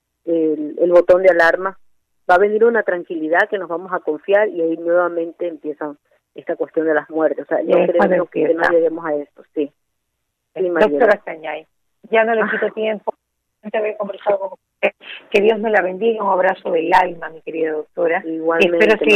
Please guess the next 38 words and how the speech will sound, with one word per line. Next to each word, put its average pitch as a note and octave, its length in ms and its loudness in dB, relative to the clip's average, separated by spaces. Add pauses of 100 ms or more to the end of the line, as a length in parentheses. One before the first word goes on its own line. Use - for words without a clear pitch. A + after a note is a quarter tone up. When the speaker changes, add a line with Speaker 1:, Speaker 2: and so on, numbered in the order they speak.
(140)
Speaker 1:
Mariela. - 80 -2
Speaker 2:
conversando G3 840 0 (300)
y F#3 140 -4
ya F3+ 160 2
sabe F3 280 2
todo F3 240 -2
mi F3 120 -8
cariño F#3+ 580 -4
y F3+ 140 -8
gracias E3+ 420 0
por F3 160 4
abrir F3 280 0
los F#3+ 100 -4
micrófonos F#3+ 560 -2
de - 60 -16
fuego B3+ 440 6 (260)
y A#3 100 -6
poder G3+ 400 0
contar E3+ 340 -4
su - 80 -14
experiencia D3+ 720 -4 (120)
Speaker 1:
Y F#3+ 80 -6
Speaker 2:
a - 20 2
todos G3 160 4
nuestros E3+ 100 2
Speaker 1:
utilice, A3 440 0
Speaker 2:
seguidores. C#3 280 0 (140)
Speaker 1:
mi F#3 180 -6
querida F#3+ 300 4
Mariela, F#3+ 340 4
utilice F#3+ 400 -4
este G3 180 -2
medio F3 480 2
para D3+ 200 0
consolar D#3 440 -2
a D#3+ 60 0
las D#3 140 -2
personas, D#3 640 -2